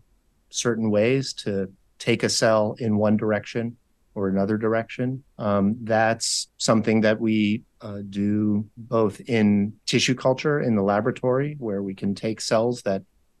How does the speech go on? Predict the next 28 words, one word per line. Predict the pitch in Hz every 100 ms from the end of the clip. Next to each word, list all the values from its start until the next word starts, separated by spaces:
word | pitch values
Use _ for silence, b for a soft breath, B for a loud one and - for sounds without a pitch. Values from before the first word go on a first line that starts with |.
| -
resemble | 110 98 101 104 110 131 139 139 _
the | 120
very | 127 131 131
early | 127 127 131
embryonic | 131 123 127 127
cells, | - 127 131 139 -
what | 104
are |
called | 104 107 104
embryonic | 117 113 104 104
stem | - 107 101
cells, | - 127 131 131 - _ _ _ -
and | 107 101
redirect | 113 110 110 110 117
them | 123 117 120 - -
in | 120 113 120 -
certain | - - 113 123 107
ways. | 107 117 139 - _ _ _
And | 131
we | 123
can | 123
also | 127 120 123
do | 113 113
it | 110 - _ _ _ -
to | 123
some | - 180
extent | 147 - 123 107 104 - -
in | 104 101 98